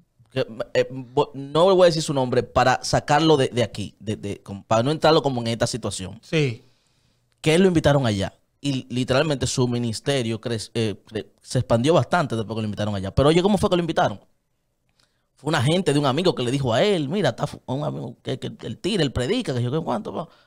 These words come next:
Speaker 1: pa que lo pongan". Y él no lo quería poner. O sea, no fue que, que, que, que sintió en su corazón, de que, "Wow, no, vamos a ayudar a este muchacho". Él no lo quería poner.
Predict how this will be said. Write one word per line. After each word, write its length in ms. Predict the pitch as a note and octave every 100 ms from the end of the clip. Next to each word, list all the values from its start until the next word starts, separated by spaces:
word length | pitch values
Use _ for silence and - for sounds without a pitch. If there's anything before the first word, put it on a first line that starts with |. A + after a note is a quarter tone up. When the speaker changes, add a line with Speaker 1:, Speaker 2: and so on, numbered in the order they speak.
| _
Speaker 1:
pa 100 | -
que 120 | A#2+
lo 120 | B2+ A2+
pongan". 380 | D#3 A2+ F#2+ -
Y 120 | C3
él 100 | C#3+
no 80 | D#3
lo 100 | D3
quería 260 | B2+ B2+ G#2+
poner. 280 | G#2+ F#2 - _ _ _ _ _ _ _ _ -
O 40 | D#3+
sea, 120 | E3+
no 80 | E3
fue 140 | G#3+
que, 220 | A3+ A#3+
que, 140 | A3+ G3+
que, 240 | E3+ - - -
que 100 | D3+
sintió 300 | D3+ B2+ D#3
en 40 | G3+
su 140 | G#3+
corazón, 560 | - F3 B2+ - F3+ F#3+
de 80 | C#3
que, 120 | C3
"Wow, 340 | B2 A3+ D3+
no, 140 | D#3 G3
vamos 180 | F3
a 60 | G#3+
ayudar 140 | G#3+
a 40 | G#3+
este 140 | G#3+
muchacho". 420 | F3+ D3+ F3 B2+ - _ _ _
Él 220 | - G#3+ A3+
no 100 | F#3+
lo 140 | D#3+
quería 260 | D3 C#3+ A#2+
poner. 280 | A2+ F#2+